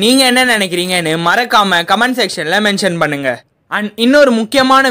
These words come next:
விஷயத்த நான் சொல்ல மறந்துட்டேங்க, அதுதான் இந்த மலையோட உயரம். இந்த மலையோட உயரம் பாத்தீங்கன்னா கிட்டத்தட்ட ஆயிரத்தி ஐநூறு அடிக்கு மேல இருக்குன்னு சொல்றாங்க. ஏறி வந்த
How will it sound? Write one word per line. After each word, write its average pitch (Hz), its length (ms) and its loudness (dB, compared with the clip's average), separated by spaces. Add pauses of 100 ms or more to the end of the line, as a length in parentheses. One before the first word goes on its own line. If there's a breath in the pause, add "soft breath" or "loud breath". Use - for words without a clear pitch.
விஷயத்த 185 440 0
நான் 220 200 0
சொல்ல 202 260 2
மறந்துட்டேங்க, 170 500 -2 (380)
அதுதான் 226 440 2
இந்த 247 160 0 (100)
மலையோட 196 360 2 (120)
உயரம். 156 300 -2 (580)
இந்த 254 180 0 (100)
மலையோட 269 380 4 (100)
உயரம் 233 360 0
பாத்தீங்கன்னா 175 420 0 (100)
கிட்டத்தட்ட 214 400 2 (160)
ஆயிரத்தி 240 300 0
ஐநூறு 208 320 0
அடிக்கு 202 300 -2 (300)
மேல 233 300 0
இருக்குன்னு 170 340 -6
சொல்றாங்க. 165 400 0 (3250)
ஏறி 262 340 2
வந்த 220 160 0